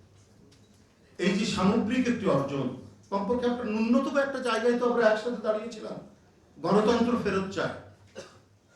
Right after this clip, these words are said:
যেটা শেখ হাসিনা তালা বন্ধ করে দিয়েছিলেন, সেই অর্গল ভেঙে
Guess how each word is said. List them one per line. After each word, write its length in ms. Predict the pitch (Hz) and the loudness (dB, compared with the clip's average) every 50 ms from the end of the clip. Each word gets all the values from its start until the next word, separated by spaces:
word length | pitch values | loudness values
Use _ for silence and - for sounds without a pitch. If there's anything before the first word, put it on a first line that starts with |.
| _ - - - | _ -20 -20 -14
যেটা 220 | - 151 185 190 196 | -8 -6 -2 -2 0
শেখ 240 | - - 202 208 208 | 0 0 0 0 -2
হাসিনা 300 | 208 - 247 240 220 208 | -4 -4 -2 0 0 2
তালা 240 | - 208 196 202 | 2 2 2 2
বন্ধ 300 | 196 202 202 208 208 202 | 2 2 2 0 0 0
করে 220 | 208 - - 180 175 | 0 0 0 -2 -2
দিয়েছিলেন, 420 | 170 147 139 127 - - 120 117 - - - - - - | -2 -2 -2 -4 -4 -6 -8 -8 -10 -10 -16 -20 -20 -14
সেই 280 | - - 214 214 220 233 | -6 0 0 2 2 2
অর্গল 640 | - - 185 196 196 196 190 214 220 240 254 254 | 2 4 4 6 6 6 4 4 4 4 2 2
ভেঙে 640 | 190 151 196 196 208 226 254 269 - - - - - | 2 2 2 2 4 4 4 4 2 0 -4 -6 -10